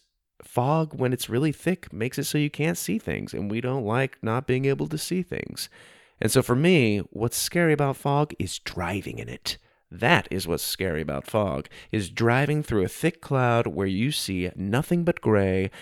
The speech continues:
until two bright red blinking brake lights appear in the cloud. That, ladies and gentlemen, is terrifying. Hopefully this makes you guys not want to get your driver's licenses till you're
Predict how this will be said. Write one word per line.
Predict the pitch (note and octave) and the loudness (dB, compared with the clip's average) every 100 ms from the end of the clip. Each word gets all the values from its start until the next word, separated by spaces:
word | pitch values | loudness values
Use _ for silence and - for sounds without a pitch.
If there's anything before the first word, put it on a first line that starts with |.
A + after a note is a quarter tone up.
| - | -4
until | A#2 B2 G#2 F2 - | 2 4 4 2 -2
two | - E3 E3 D#3+ - | 2 4 4 2 -4
bright | - G2+ A2+ A2 B2 G#2 | -4 4 8 8 8 4
red | F#2+ G#2 G2+ F2 G2 | 4 4 4 2 0
blinking | G#2+ G#2 G#2 G#2+ F#2+ | 2 0 0 -2 2
brake | F#2+ E2+ - | 2 2 2
lights | F2+ E2 D#2 - - | 2 2 0 -4 -4
appear | G#2+ - G#2+ D#2 C#2+ E2+ - | -2 0 0 0 -2 -4 -4
in | - F2 | -2 -2
the | |
cloud. | - F2 C2+ A#1+ B1+ - - _ _ | 0 2 4 2 0 -4 -20 _ _
That, | - F2+ A2+ A2 A#2+ - - _ | -12 2 4 4 2 -2 -10 _
ladies | A#2 G#2+ G#2 G2 | 2 4 4 2
and | G2+ | 2
gentlemen, | G2 F#2 F2+ F#2 F#2 F#2+ - _ _ | 4 2 0 -2 -4 -6 -12 _ _
is | A2 - | -4 -2
terrifying. | - D#2+ E2+ - - - - - _ _ _ _ _ _ | 0 0 -2 -4 -6 -8 -10 -16 _ _ _ _ _ _
Hopefully | - C#3+ D3+ C#3+ | 6 6 8 6
this | B2 - | 6 4
makes | A#2 G#2+ - | 2 2 0
you | G#2+ | 2
guys | G2 G2 | 4 4
not | G#2+ G2 | 4 2
want | G2+ G#2 | 4 2
to | |
get | G2+ - | 0 0
your | G#2 | 0
driver's | - C#3 D3+ D#3 - | 4 4 4 2 4
licenses | D3 C#3+ D3 D3 C#3+ | 2 2 0 -2 -4
till | - G#2+ | -2 -2
you're | F#2+ | 0